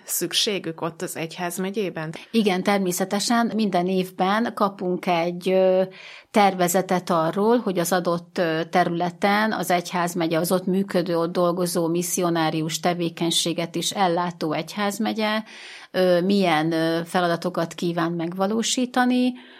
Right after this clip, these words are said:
Speaker 2: egy részletes költségvetéssel, tehát látjuk azt is, hogy mi az a pénzösszeg, ami, amire szükség van ezeknek a megvalósításához.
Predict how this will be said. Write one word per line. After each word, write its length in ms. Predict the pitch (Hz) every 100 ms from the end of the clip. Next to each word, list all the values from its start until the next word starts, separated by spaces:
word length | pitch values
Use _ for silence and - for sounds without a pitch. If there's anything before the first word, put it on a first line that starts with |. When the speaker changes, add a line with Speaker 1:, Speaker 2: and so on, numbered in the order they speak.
| -
Speaker 2:
egy 180 | 190
részletes 460 | 190 185 175 165 156
költségvetéssel, 1200 | - 160 - 180 196 196 226 220 - 240 233 240
tehát 220 | 196 170
látjuk 400 | 180 165 - 185
azt 220 | 180 175
is, 160 | 185 -
hogy 100 | 175
mi 200 | 180 180
az 200 | 175 175
a 320 | 180 165 170
pénzösszeg, 680 | 180 185 180 180 170 170 165
ami, 540 | 165 165 160 165 165 - - -
amire 360 | 202 175 175 165
szükség 460 | - 175 - 175
van 140 | 175 170
ezeknek 420 | 170 165 170 156
a 60 | 165
megvalósításához. 1300 | 190 247 247 233 - 208 202 190 - 180 180 170